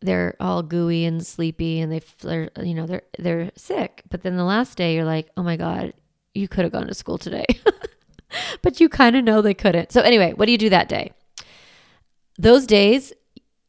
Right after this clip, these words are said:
you're gonna wanna maybe, your brain is gonna be like, "Ugh, who cares? Just let 'em watch T V all day." But then they get wild, right?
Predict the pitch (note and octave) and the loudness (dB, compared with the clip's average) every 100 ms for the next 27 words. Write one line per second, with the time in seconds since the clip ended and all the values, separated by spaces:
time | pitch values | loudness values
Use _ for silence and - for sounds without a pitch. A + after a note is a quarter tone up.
0 | - G#3 G#3+ F#3 G#3 G3+ F#3 F3 E3+ E3+ | -10 2 2 4 2 4 4 2 0 -2
1 | F3 D#3+ D#3+ - - F3 E3+ E3+ D#3 D#3+ | -2 -2 -4 -6 -4 -4 0 0 -2 -4
2 | D#3 D#3+ D#3+ F#3+ - G3 F#3+ G#3 F3 D#3 | -4 -4 -4 -8 -8 -6 -4 -4 -6 -6
3 | E3+ - F3 E3 D#3+ - - D3+ D#3+ E3+ | -8 -4 -4 -2 -6 -8 -8 -4 -2 -2
4 | F#3+ G#3+ A3+ F3 - - E3+ E3+ E3 D3+ | -2 -2 0 -2 -2 0 0 0 -2 -4
5 | E3 - D#3+ D3+ - D3+ D#3 - - - | -8 -8 -12 -8 -6 -6 -8 -12 -14 -10
6 | D#3+ F#3 - | -6 -6 -6